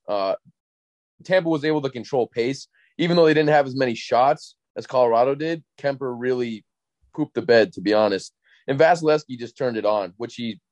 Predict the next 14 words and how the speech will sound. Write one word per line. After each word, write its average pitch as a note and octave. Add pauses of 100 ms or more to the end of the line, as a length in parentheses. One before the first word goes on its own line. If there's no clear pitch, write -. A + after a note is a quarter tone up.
(220)
is A2
known A#2+
to G#2+
do, G#2
and G2
he G#2
has G2+
done G2+ (340)
many A#2
a G#2+
times G#2+
in G2+
the F#2+
playoffs. G2